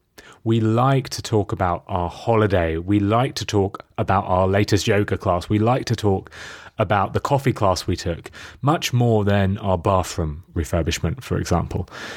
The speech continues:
This enjoyment isn't only felt by the individuals behind the purchase. Participants who were being talked to, who were being told about the purchase, said they rated their partner more when they exchanged stories about experiences.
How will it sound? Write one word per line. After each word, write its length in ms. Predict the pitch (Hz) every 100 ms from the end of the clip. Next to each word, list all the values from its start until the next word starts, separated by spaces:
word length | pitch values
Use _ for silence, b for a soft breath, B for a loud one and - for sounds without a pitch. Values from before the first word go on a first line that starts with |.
| B
This 200 | 143 139
enjoyment 600 | 139 139 160 143 101 117 131
isn't 220 | 113 123
only 360 | 120 139 131 110
felt 420 | - 101 101 -
by 160 | 104 98
the 100 | 98
individuals 500 | 98 92 98 95 85
behind 300 | 87 87 85
the 60 |
purchase. 840 | - 131 147 - 87 104 - - -
Participants 640 | - 107 131 - 117 110 - B B -
who 120 | 110
were 140 | 107
being 440 | 90 - 113 107 104
talked 380 | - 185 - -
to, 200 | 92 110
who 120 | 113
were 40 | 98
being 220 | 101 95
told 400 | - 131 151 110
about 220 | 92 87
the 80 | -
purchase, 420 | 95 - 120 - B B
said 220 | - 127 113
they 160 | 120
rated 600 | 104 101 120 139 135 127
their 140 | 107 104
partner 380 | 117 120 107
more 580 | 98 117 180 113 87 120 B B B
when 160 | 110 107
they 100 | 107
exchanged 680 | 104 - 107 104 98 - -
stories 580 | - - 95 92 90 -
about 320 | 87 85 -
experiences. 1040 | 92 - - 117 92 76 - - - -